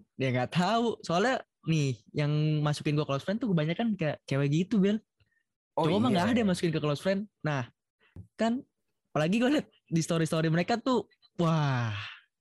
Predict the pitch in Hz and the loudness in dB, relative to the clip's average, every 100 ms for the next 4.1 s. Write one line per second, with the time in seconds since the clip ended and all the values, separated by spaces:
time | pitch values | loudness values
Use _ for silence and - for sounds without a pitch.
0 | _ _ _ _ _ 120 117 131 117 113 | _ _ _ _ _ -8 -2 0 0 0
1 | 104 131 156 147 131 _ _ _ _ _ | 0 0 2 0 -2 _ _ _ _ _
2 | _ 107 107 107 101 95 - _ _ _ | _ -4 0 0 -2 -6 -10 _ _ _
3 | 131 139 147 160 165 170 170 160 151 147 | -4 -2 -2 -4 -2 0 0 2 0 0